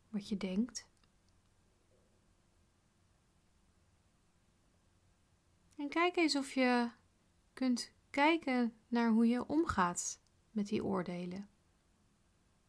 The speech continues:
En misschien kun je zelfs even glimlachen. Glimlach even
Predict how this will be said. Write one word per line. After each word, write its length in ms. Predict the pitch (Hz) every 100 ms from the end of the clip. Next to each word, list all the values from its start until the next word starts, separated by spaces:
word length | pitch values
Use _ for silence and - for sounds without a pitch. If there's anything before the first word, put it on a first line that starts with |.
| _ _ _ _ _ _ _ _ _ _ _ _ _ _ _ _ _ _ - - _ _ _ _ _ _ _ _ _ _ _ _ -
En 100 | 285
misschien 440 | 277 - 320 330
kun 200 | 320 277
je 100 | 269
zelfs 340 | 226 240 233 -
even 500 | 208 196 196 185 185 _
glimlachen. 720 | - - 226 175 170 - - - _ _ _ _ _ _ _ _ _ _ _ _ _ _ _ _ _ _ _ _ _ _ _ -
Glimlach 600 | - 269 277 262 247 -
even 640 | 220 220 202 208 202